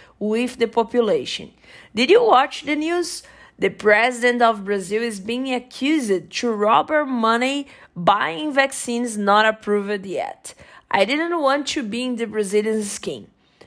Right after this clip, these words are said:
How about you? Why do you think the president there is doing it? There are some countries that are almost free of covid. Australia, for example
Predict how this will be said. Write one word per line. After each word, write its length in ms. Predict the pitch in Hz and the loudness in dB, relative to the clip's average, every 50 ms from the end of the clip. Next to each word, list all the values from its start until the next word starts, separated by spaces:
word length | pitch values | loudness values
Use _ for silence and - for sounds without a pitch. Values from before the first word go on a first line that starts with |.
| _ _ - - | _ _ -6 0
How 120 | 240 247 277 | 2 2 4
about 380 | 302 359 349 339 339 - - | 4 4 4 2 0 -4 -4
you? 540 | 294 302 359 381 359 277 214 185 160 - - - | 2 2 4 4 4 4 2 0 -2 -6 -12 -12
Why 600 | - 196 202 202 202 208 220 233 254 277 302 302 | -10 -6 -2 4 6 6 6 6 4 2 0 -2
do 100 | 247 277 | -4 -6
you 220 | 277 269 269 262 | -4 -4 -4 -4
think 340 | 247 - - 262 254 254 226 | -6 -6 -6 -6 -6 -4 -2
the 100 | 214 233 | -2 -4
president 760 | 226 - - 226 - - 220 240 226 208 196 208 202 190 180 | -4 -2 -4 -2 0 0 0 0 -2 -2 -4 -4 -4 -4 -2
there 260 | 185 185 185 196 196 | 0 2 4 4 4
is 300 | 208 202 190 185 170 170 | 2 0 -2 -6 -10 -6
doing 480 | 170 208 220 247 254 240 220 190 180 160 | -2 0 0 0 0 -2 -4 -6 -6 -8
it? 320 | 117 85 - - - - _ _ _ _ _ _ _ _ _ _ _ _ _ _ _ _ - _ _ _ | -10 -12 -12 -14 -20 -20 _ _ _ _ _ _ _ _ _ _ _ _ _ _ _ _ -20 _ _ _
There 240 | - 220 262 330 359 | 2 4 4 4 4
are 200 | 359 349 339 320 | 2 0 0 -4
some 720 | - - - - - - - - 320 320 330 330 330 320 320 | -6 -8 -8 -8 -8 -8 -4 0 0 2 2 2 0 -2 -4
countries 720 | - - 277 254 254 254 262 247 254 254 247 240 233 208 | 0 2 4 4 4 2 -2 -6 -6 -6 -6 -6 -4 0
that 240 | 202 208 208 208 208 | 2 2 2 2 0
are 320 | 214 - 202 208 - - - - | -2 0 0 0 -2 -4 -2 0
almost 640 | 240 254 262 269 269 262 262 254 254 - - - | 2 2 2 0 -2 -2 -2 -2 -4 -6 -10 -14
free 420 | - - - - 233 247 254 247 220 | -16 -16 -8 -4 -2 -2 2 2 2
of 160 | 196 180 180 - - | 2 2 0 -2 -4
covid. 440 | - 196 190 - - - - - - _ _ _ _ _ - | -4 -6 -8 -8 -10 -16 -20 -20 -20 _ _ _ _ _ -2
Australia, 580 | 214 202 208 - - - 339 359 370 330 269 220 | -2 -2 -2 -2 -4 -2 0 2 4 2 2 0
for 160 | - - 190 | 0 -2 -2
example 580 | 175 170 165 170 165 - 92 - 165 - - | -2 -2 -4 -8 -12 -12 -12 -16 -18 -20 -20